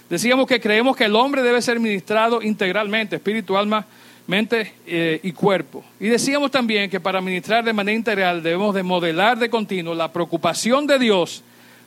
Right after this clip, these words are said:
por el bienestar total de las personas y de sus comunidades. Entonces, para que haya crecimiento integral, está en tus hombros,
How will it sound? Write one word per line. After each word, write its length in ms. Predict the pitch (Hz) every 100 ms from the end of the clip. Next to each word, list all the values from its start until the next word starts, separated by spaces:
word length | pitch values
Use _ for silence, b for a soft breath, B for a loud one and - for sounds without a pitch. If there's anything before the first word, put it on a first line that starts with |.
| -
por 140 | 160
el 100 | 165
bienestar 720 | 156 165 170 - 196 214 220 -
total 420 | 185 147 175 185
de 80 | 175
las 160 | 175 160
personas 800 | 165 147 - 170 143 131 - B B B
y 100 | 160
de 100 | 156
sus 260 | 131 170 165
comunidades. 720 | 175 147 135 120 113 113 -
Entonces, 400 | 160 220 247 226
para 240 | 202 175 -
que 80 |
haya 160 | 190 226
crecimiento 560 | 208 196 202 190 190 196
integral, 480 | 185 151 135 123 - B B B B - -
está 560 | 156 - - 190 202 - - _ _ _ - _
en 220 | 190 175
tus 260 | - 269 262
hombros, 460 | 233 226 233 214